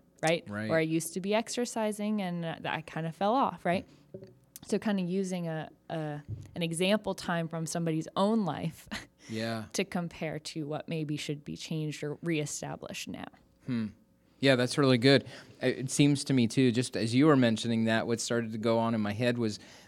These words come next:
Speaker 2: that things that may have happened in the past year. So if we're starting a new year, are there things in the last year that happened that just maybe, you know, came up?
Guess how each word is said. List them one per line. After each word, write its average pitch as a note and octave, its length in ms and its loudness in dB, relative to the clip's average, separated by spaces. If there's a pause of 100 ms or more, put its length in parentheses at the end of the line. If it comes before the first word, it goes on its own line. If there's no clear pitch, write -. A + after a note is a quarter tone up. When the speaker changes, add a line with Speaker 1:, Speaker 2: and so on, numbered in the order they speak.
(100)
Speaker 2:
that A2+ 400 2 (300)
things D3 340 4
that B2+ 180 2
may B2+ 180 2
have A2 120 2
happened A2 420 0
in G#2+ 120 0
the G2 80 -4
past G#2 360 -2
year. A2+ 460 2
So C3 200 2
if A#2 100 0
we're B2 80 -2
starting B2+ 340 2
a - 20 2
new G#2+ 160 2
year, A2 300 0 (480)
are A#2+ 140 4
there A#2 120 4
things C3 360 0
in B2 100 0
the A2+ 80 0
last G#2+ 420 -4
year A2 180 2
that G#2 140 -4
happened G2 600 -4 (600)
that A2+ 140 4
just A2+ 240 -2 (120)
maybe, G#2 500 0 (200)
you B2 180 0
know, G2+ 200 2
came G#2+ 320 -2
up? A2+ 220 0